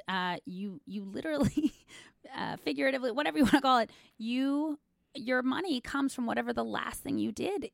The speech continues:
is. And it's really scary and it's really hard. And it's, part of it is the, the artistic, can I invol-, uh, can I evolve as an artist? But there's also a, uh, you know, there is no floor.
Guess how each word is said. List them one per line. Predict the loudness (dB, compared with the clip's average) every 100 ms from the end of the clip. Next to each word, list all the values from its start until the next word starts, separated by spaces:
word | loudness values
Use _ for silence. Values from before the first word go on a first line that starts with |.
| -4
is. | -2 -2 -4 -6 -12 -6
And | -2 0
it's | -2 -4
really | -8 -6 -6 -8
scary | -10 -8 -4 -2 -2
and | -4
it's | -4
really | -6 -4 -4
hard. | -2 0 0 0
And | -4
it's, | -6 -8 -16 -20 -20 -2
part | 0 2
of | 0
it | -4 -4
is | -6 -6
the, | -6 -6 -6 -6
the | -6 -4 -4
artistic, | -4 -4 -6 -6
can | -4 -2
I | -2 -2
invol-, | 0 2 2 2 0
uh, | 0 -2
can | -4
I | -2
evolve | 0 2 2 4 2 0 -4
as | -2
an |
artist? | 2 2 2 -2 -4
But | -2
there's | -2 0
also | -2 -2 -2
a, | -2 -4
uh, | -8 -14 -16 -6 0
you |
know, | 0 0 -2
there | -2 0
is | 0 -2 -2 -12 _ -2
no | 2 2
floor. | 2 -2 -4 -4 -10